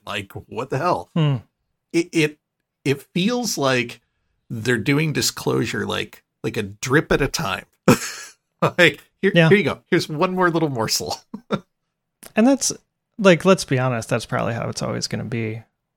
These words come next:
Speaker 1: Mm.
Speaker 2: Um, but I don't know. It, it, can you imagine how it would be otherwise? Like,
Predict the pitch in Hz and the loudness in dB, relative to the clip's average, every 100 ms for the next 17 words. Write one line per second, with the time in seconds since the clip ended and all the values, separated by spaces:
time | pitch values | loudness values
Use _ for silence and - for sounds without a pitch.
0 | 151 135 127 123 120 - _ _ _ _ | -4 -2 -2 -4 -6 -12 _ _ _ _
1 | _ _ - 143 143 127 - _ _ _ | _ _ -6 2 4 4 -2 _ _ _
2 | _ _ _ _ _ _ _ _ _ _ | _ _ _ _ _ _ _ _ _ _
3 | _ _ - 170 143 113 110 98 - 175 | _ _ -6 -2 -2 -4 -10 -8 0 0
4 | 143 - _ _ _ _ _ - - 202 | 0 -14 _ _ _ _ _ -8 2 6
5 | 220 226 180 139 147 151 156 131 147 147 | 10 10 10 8 6 8 6 6 6 6
6 | 139 135 139 131 131 131 127 131 135 135 | 4 2 4 4 2 2 2 4 4 4
7 | 135 - 143 131 - - | 0 0 2 0 -2 -14